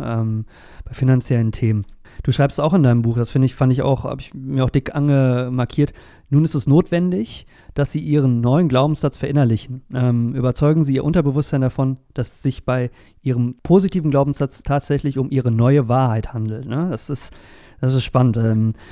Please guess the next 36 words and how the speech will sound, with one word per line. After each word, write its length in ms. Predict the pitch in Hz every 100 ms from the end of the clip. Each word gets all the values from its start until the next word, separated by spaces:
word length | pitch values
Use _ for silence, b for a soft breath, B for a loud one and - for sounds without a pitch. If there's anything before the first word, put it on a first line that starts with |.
| B
und, 280 | - 135 -
äh, 200 | 147 135 -
für 200 | - 135
diesen 400 | 127 165 175 -
Prozess 500 | - - 143 156 -
sind 300 | - 120 113
viele 260 | - 160
Wiederholungen, 560 | 127 117 113 127 156 156
das 160 | 117 -
ist 100 | -
gerade 200 | 120 110
schon 120 | 123
angesprochen, 720 | 147 160 - 143 151 143 143 -
ähm, 460 | 123 123 120 123
Ihrer 180 | 127 117
neuen 200 | 117 120
Überzeugung 560 | 117 113 - 127 117 110
erforderlich. 540 | 107 123 110 113 -
Affirmationen 600 | 131 143 113 - 156 175
beispielsweise 560 | 160 - 139 143 135 131 b b
können 180 | - 120
Ihnen 120 | 117
helfen, 340 | 117 117 123 117 b b
Ihre 140 | 117
neuen 180 | 113 113
Glaubenssätze, 720 | 110 113 113 - 107 - 113 - B B B -
ähm, 480 | 123 117 117 117 117
zu 100 | -
verankern. 480 | - 123 151 180 165
Damit 400 | 135 165 - -
arbeite 240 | 156 170
ich 80 | 160
tatsächlich 460 | 160 - 156 160 - _ _ - -
auch 200 | 165 165
relativ 340 | 160 160 165
viel. 360 | - 165 180